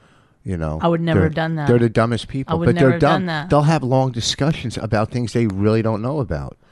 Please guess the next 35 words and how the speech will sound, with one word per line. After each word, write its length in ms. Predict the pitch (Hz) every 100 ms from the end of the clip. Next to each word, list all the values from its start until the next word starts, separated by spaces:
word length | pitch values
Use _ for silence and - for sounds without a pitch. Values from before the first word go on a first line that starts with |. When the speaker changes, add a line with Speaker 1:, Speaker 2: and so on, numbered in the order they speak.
| -
Speaker 2:
The 60 | 196
Speaker 1:
on 40 | 202
Speaker 2:
only 100 | 214
time 100 | 220
I 40 | 214
Speaker 1:
message. 80 | 196
Speaker 2:
read 140 | 226
it 80 | 214
once 260 | 185 180 180
was 220 | 165 -
this, 180 | 165 180
there 180 | 170
was 140 | 156 143
a 60 |
thing 300 | 131 - 156
about, 300 | 143 143 143
like, 300 | - 127 123 _ _ _ _
is 120 | 151 120
Bonnie 340 | 135 131 123
hot 500 | 113 135 120 117 127
or 80 | 135
something, 400 | - 131 131 131 -
and 160 | 147
one 100 | 151
guy 140 | 143 139
wrote, 240 | 139 135 -
like, 280 | 135 - _ _ _ _ _ _ - - - - -
"She's 500 | - - - 165 143
not 260 | 147 135 120
hot. 280 | 131 131 127
I 60 |
just 260 | 123 135 -
don't 200 | 131 123
get 240 | 123 117
it." 200 | 123 127